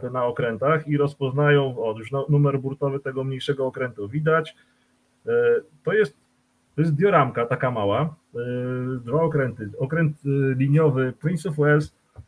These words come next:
i bodajże, e, niszczyciel, e, Elektra, e, o ile się nie mylę. E, dioramka przedstawia sytuację, mm, z, jakby z, z momentu, na moment bitwy pod Kuantanem.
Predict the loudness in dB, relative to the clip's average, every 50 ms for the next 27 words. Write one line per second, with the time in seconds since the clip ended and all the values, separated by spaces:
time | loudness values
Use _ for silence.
0 | _ -2 -2 -2 0 0 2 2 4 4 4 6 6 8 8 8 6 4 2 -2
1 | -2 0 2 2 2 0 0 -2 -6 -4 0 2 2 2 2 0 -2 -4 -6 -6
2 | -4 -2 -2 -4 -4 -2 0 0 0 0 -2 -2 -2 0 0 0 -2 -6 _ _
3 | _ _ _ _ _ _ _ _ _ -8 -6 -4 -2 -2 0 0 0 -2 -2 -2
4 | -2 -2 -2 -2 -2 0 2 2 2 0 -2 -6 _ _ _ _ _ _ _ _
5 | _ -6 -4 -2 -2 -2 -2 -2 -2 -2 0 0 0 0 0 -2 -4 -6 -6 -8
6 | -8 -6 -6 -6 -4 -4 -4 -4 -6 -4 -2 -2 -2 -2 -2 -4 -4 -2 0 0
7 | 0 -2 -4 -6 -8 -8 -6 -4 -4 -2 -2 -2 -2 -4 -6 -10 -18 -6 -2 2
8 | 2 4 4 2 2 0 -2 -2 -2 -4 -8 -10 -6 -4 -4 -4 -2 0 2 4
9 | 4 4 2 0 -2 -2 0 0 0 0 2 0 0 2 2 2 2 2 0 0
10 | -2 -6 -10 -10 -10 -10 -10 -8 -10 -10 -8 -6 -4 0 2 2 2 2 0 -2